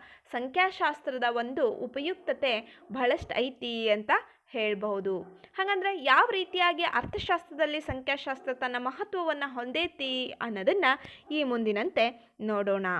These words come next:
ವಿದ್ಯಾರ್ಥಿಗಳೇ, ಅರ್ಥಶಾಸ್ತ್ರದಲ್ಲಿ ಸಂಖ್ಯಾಶಾಸ್ತ್ರದ ಮಹತ್ವ.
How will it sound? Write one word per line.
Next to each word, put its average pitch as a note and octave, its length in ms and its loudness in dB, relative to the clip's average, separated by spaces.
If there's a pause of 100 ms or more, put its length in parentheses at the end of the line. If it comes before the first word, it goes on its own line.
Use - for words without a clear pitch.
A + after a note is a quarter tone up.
(720)
ವಿದ್ಯಾರ್ಥಿಗಳೇ, F#4+ 720 2 (320)
ಅರ್ಥಶಾಸ್ತ್ರದಲ್ಲಿ D4 840 4
ಸಂಖ್ಯಾಶಾಸ್ತ್ರದ B3+ 880 -2
ಮಹತ್ವ. A#3+ 440 -6